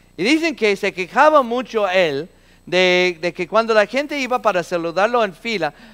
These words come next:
pasaron y lo saludaron, pero nunca realmente prestaron atención, nunca realmente escucharon lo que él les decía.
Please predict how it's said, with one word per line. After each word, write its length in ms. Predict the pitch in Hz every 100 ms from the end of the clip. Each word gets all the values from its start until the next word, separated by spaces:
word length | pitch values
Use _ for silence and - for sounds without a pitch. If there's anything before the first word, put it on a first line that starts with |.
| _
pasaron 560 | 208 214 269 311 311 269
y 60 |
lo 140 | 226 208
saludaron, 500 | 220 208 226 277 226
pero 180 | 220
nunca 720 | 226 285 330 320 285 240 - -
realmente 340 | 214 226 233 233
prestaron 540 | 196 175 190 190 190
atención, 600 | 190 196 175 269 240 175
nunca 240 | 214 277 233
realmente 360 | 233 220 208
escucharon 640 | 180 - 165 262 285 277
lo 140 | 185 165
que 160 | 165
él 100 | 151
les 180 | 151 147
decía. 540 | 147 139 262 311 151